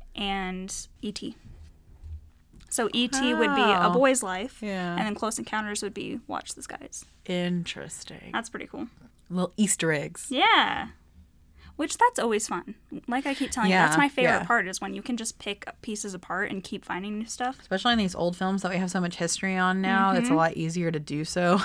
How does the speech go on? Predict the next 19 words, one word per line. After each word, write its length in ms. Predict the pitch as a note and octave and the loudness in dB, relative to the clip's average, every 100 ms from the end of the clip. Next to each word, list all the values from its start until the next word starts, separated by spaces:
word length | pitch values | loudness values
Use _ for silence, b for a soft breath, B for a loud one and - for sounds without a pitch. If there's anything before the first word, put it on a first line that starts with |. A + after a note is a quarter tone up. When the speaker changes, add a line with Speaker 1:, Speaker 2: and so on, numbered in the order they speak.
| - | 4
Speaker 2:
<laughs> 280 | B3+ - A#3+ - B B B B B - | 2 4 0 -2 B B B B B 8
Or 100 | E4 | 10
like 180 | C#4+ | 10
James 300 | B3 C4+ B3+ | 10 10 8
Wan's 340 | G3+ F#3+ G#3 A3 | 6 6 6 4
films, 300 | E3 D#3+ F3 | 0 0 0
when 120 | E3+ | 2
he 100 | F3+ | 4
always, 280 | E3+ E3+ E3 | 4 4 4
like, 140 | D#3+ | 2
hides. 420 | E3 D#3 D#3+ E3 | 4 6 6 4
Speaker 1:
When 100 | - | 4
he 100 | A#3+ | 4
hides 240 | B3 A#3 G#3 | 4 0 0
Billy 320 | G3 G3+ A3 | -2 -2 0
in 80 | B3+ | 2
there? 160 | C4 D3+ | 4 4
Speaker 2:
Yeah. 220 | D3 F3 | 2 -2
Speaker 1:
Yes. 760 | F3+ F3+ A3+ F#3+ - - - | -4 -4 -4 -4 -8 -10 -10